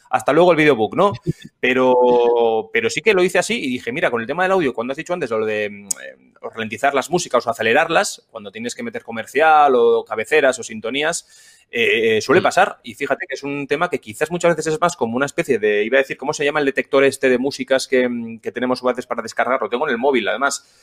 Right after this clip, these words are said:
Speaker 1: El Shazam,
Speaker 2: Shazam.
Speaker 1: ¿no? Que es el que, eso es, que lo tienes muchas veces para ver qué canción es esta, qué tal. Y creo que igual el detector va más por audio que por imagen, incluso, como has dicho tú, Andoni, también por las cartelas,
Speaker 2: Sí.
Speaker 1: por los títulos, por lo que sea, ¿no? Sin tener que ver muchas veces el contenido. Y es
Speaker 2: Mira,
Speaker 1: que es alucinante lo de los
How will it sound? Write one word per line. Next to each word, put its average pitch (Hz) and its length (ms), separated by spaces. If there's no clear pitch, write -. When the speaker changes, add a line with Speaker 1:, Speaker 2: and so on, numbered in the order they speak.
Speaker 1:
El 110 220
Shazam, 139 360
Speaker 2:
Shazam. 104 200
Speaker 1:
¿no? 170 280
Que 104 140
es 123 80
el 127 100
que, 123 640
eso 123 240
es, 185 160
que 110 120
lo 107 120
tienes 147 220
muchas 147 220
veces 139 160
para 139 200
ver 185 140
qué 208 100
canción 214 300
es 185 140
esta, 202 260
qué 202 160
tal. 208 240
Y - 140
creo 226 260
que 226 80
igual 202 260
el 202 120
detector 190 520
va 180 60
más 180 160
por 160 160
audio 185 220
que 160 120
por 120 180
imagen, 165 340
incluso, 123 340
como 127 140
has 160 60
dicho 170 160
tú, 165 100
Andoni, 156 260
también 170 320
por 104 160
las 107 160
cartelas, 139 420
Speaker 2:
Sí. - 60
Speaker 1:
por 117 120
los 117 160
títulos, 147 380
por - 140
lo 120 40
que 117 120
sea, 127 220
¿no? 160 120
Sin 135 240
tener 147 220
que - 100
ver 175 100
muchas 165 220
veces 175 160
el 156 80
contenido. 120 540
Y 113 80
es - 20
Speaker 2:
Mira, 156 80
Speaker 1:
que 180 60
es 175 40
alucinante 143 460
lo 117 100
de 113 60
los 113 80